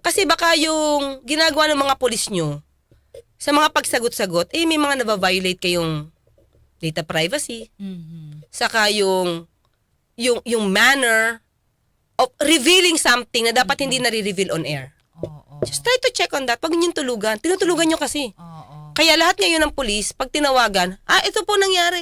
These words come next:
Speaker 1: ito po nangyari," lahat reveal.
Speaker 2: Mm, mm, mm, mm. May nagtanong, Attorney Claire,
Speaker 1: Mm.
Speaker 2: poly-, polygraph test, ina-accept daw po ba?
Speaker 1: Same yun.
Speaker 2: Same, oo.
Speaker 1: Yung lie detector.
Speaker 2: Oo.
Speaker 1: Hindi.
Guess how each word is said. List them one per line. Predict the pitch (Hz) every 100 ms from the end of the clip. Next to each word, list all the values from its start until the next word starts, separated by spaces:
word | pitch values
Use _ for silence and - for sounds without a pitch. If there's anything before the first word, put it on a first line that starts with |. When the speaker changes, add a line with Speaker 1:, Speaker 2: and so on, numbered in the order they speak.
| 330
Speaker 1:
ito | 349
po | 339
nangyari," | 359 330 285 269
lahat | 269 320 254
reveal. | 226 247 208 -
Speaker 2:
Mm, | 190 190
mm, | 175 165
mm, | 131 160
mm. | 151 160 - - - 381
May |
nagtanong, | 466 466 440 339
Attorney | 311 262 240
Claire, | 214 202
Speaker 1:
Mm. | 143 -
Speaker 2:
poly-, | 320 370 349 _ _ _ _ _ 302
polygraph | 339 330 269 262 -
test, | - 147 143 - _
ina-accept | 226 226 - - 190 -
daw | 156 151
po | - 131
ba? | 117 -
Speaker 1:
Same | - 427
yun. | 466 508 480 _ _ _ _
Speaker 2:
Same, | - 196 185 170 -
oo. | 156 156
Speaker 1:
Yung | 202 -
lie | 285 302
detector. | 294 294 277 - 277
Speaker 2:
Oo. | 170 170 160 156 143 143 143 - -
Speaker 1:
Hindi. | 359 311